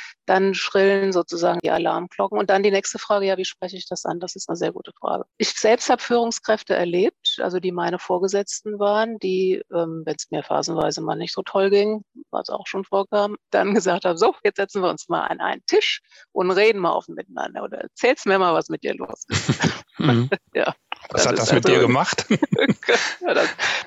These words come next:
Speaker 1: das hat mit mir gemacht, dass ich natürlich nichts erzählt habe.
Speaker 2: Mhm,
Speaker 1: Also
Speaker 2: mhm.
Speaker 1: das ist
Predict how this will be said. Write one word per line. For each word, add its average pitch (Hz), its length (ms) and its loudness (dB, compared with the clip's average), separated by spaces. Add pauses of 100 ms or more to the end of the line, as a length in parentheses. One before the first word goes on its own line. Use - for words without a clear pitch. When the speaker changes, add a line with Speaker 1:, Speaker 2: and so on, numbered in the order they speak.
Speaker 1:
das 175 140 0
hat 180 180 2
mit 180 120 0
mir 170 200 4
gemacht, 165 380 -2
dass 170 140 -4
ich 165 120 -6
natürlich 180 360 -6
nichts - 220 -10
erzählt - 500 -6
habe. 185 220 0
Speaker 2:
Mhm, 110 500 2
Speaker 1:
Also - 180 4
Speaker 2:
mhm. 143 40 2
Speaker 1:
das 175 240 0
ist - 240 -2